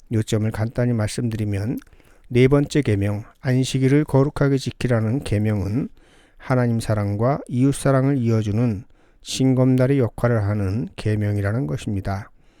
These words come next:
이 계명을 주신 하나님이 이스라엘을 이집트의 강제노동 시스템에서 해방시켜 주셨듯이 신자유주의 상품 소비 시스템에서 쉼 없이 살아가는 우리에게도 안식일을 통하여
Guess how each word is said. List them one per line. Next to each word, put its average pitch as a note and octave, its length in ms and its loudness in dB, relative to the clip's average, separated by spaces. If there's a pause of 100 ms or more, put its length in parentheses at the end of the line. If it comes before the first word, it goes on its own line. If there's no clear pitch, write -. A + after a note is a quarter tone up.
(460)
이 A2 80 -2
계명을 B2+ 460 4
주신 C3 240 -2
하나님이 B2 640 -2 (440)
이스라엘을 A#2 800 2
이집트의 C3+ 540 0
강제노동 C3 680 2
시스템에서 A#2+ 840 -2 (120)
해방시켜 C#3+ 640 -2
주셨듯이 G#2+ 680 -4 (500)
신자유주의 A2+ 800 0
상품 C#3+ 540 -4
소비 C3+ 200 0
시스템에서 A#2 960 -4 (520)
쉼 - 340 0
없이 D3+ 300 0
살아가는 C#3+ 420 0
우리에게도 A2 760 -2 (480)
안식일을 A2 560 -2
통하여 G2+ 600 -2